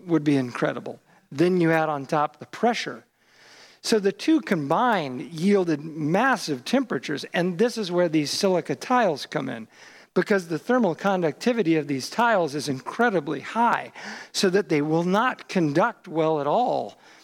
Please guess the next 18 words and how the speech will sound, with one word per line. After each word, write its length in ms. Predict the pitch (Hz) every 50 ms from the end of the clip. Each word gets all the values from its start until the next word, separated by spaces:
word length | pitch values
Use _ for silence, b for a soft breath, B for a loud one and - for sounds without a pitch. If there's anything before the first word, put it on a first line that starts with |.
| B B B B
but 240 | 160 147 170 175 170
the, 200 | 151 147 147 160
the 140 | 175 165 139
heat 340 | - - 220 220 220 - -
from 160 | - 170 151
the 140 | 165 143 156
outside 600 | 208 262 247 214 - - 180 156 147 151 151 - -
into 340 | - 190 196 208 196 175 196
the 120 | 165 156
metal 480 | 143 139 151 175 220 214 180 160 208 - - -
structure 840 | - - - - 185 185 180 175 - - 170 156 143 160 131 131
in 80 | 156 143
the 80 | 127
fuselage, 720 | - - 233 269 247 - - 139 131 127 131 135 131 -
because 260 | - 170 - 165 151
if 140 | 147 175 170
it 100 | 220 185
does, 540 | 175 233 302 330 277 - - - - - -